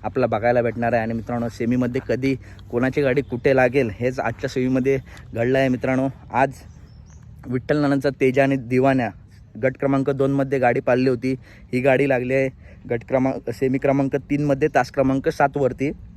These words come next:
तेजा आणि दिवाण्या आपला पलताना दिसतील सेमी क्रमांक तीन तास क्रमांक सातवरती.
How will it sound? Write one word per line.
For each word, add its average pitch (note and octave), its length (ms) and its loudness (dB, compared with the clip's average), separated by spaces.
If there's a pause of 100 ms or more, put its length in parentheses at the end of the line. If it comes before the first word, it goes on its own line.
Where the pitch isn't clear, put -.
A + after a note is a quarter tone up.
(540)
तेजा C#3 280 4
आणि D3 140 0
दिवाण्या C#3+ 360 2
आपला C#3 180 2
पलताना C3 400 2
दिसतील - 540 -8 (340)
सेमी C3+ 180 2
क्रमांक C3+ 360 0
तीन C#3+ 340 -2
तास - 380 -2
क्रमांक C3 440 -2
सातवरती. A2+ 640 -2